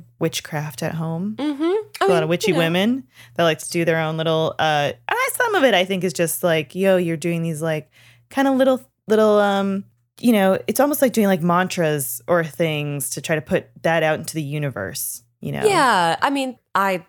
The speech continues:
Speaker 2: believe there is such thing as just, like, energy from the earth all around us. I mean,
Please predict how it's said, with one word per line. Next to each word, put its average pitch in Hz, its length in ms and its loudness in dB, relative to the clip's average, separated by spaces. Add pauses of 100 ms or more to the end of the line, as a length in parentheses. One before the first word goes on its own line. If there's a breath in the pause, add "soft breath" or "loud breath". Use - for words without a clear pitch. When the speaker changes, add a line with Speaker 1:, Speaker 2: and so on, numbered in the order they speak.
(120)
Speaker 2:
believe 160 280 -2
there 156 160 -2
is 156 120 -2
such 151 240 -6
thing 151 240 -6
as 147 160 -6
just, - 200 -8
like, 147 180 -8
energy 151 640 -6
from 147 340 -6
the 147 160 -6
earth 151 300 -6
all 151 240 -2
around 147 320 -4
us. 165 220 -8
I 160 40 -8
mean, 147 360 -6